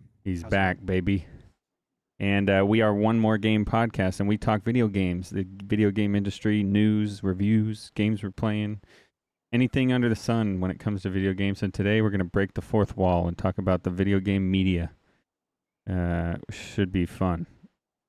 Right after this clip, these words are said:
Speaker 1: We're coming at you, uh, early tonight, not our normal Thursday night, ten P M Eastern time,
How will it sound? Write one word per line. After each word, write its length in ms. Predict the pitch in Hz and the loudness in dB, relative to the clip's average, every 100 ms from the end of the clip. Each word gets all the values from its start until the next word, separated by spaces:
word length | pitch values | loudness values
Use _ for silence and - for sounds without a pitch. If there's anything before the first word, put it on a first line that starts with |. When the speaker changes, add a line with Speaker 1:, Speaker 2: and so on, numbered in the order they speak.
| _ | _
Speaker 1:
We're 80 | - | -8
coming 260 | - 127 123 | -2 0 0
at 160 | 107 123 | 0 2
you, 180 | 113 110 | 4 4
uh, 180 | 107 - | 2 2
early 320 | 123 135 113 | 2 2 0
tonight, 580 | - 101 92 95 - - _ - | 0 0 2 0 -2 -10 _ -4
not 240 | 101 101 | 0 2
our 100 | 101 | 2
normal 440 | 98 101 101 101 95 | 2 2 2 2 0
Thursday 500 | - 110 98 95 95 | 0 0 2 0 0
night, 320 | 98 98 95 _ - | 2 0 -2 _ -6
ten 220 | 107 101 | -4 -2
P 260 | - 101 95 | -4 -2 -2
M 280 | 95 95 - _ _ _ _ | -2 -4 -6 _ _ _ _
Eastern 340 | 113 98 - 98 | -6 -4 -4 -2
time, 460 | - 101 120 127 | 0 0 -2 -6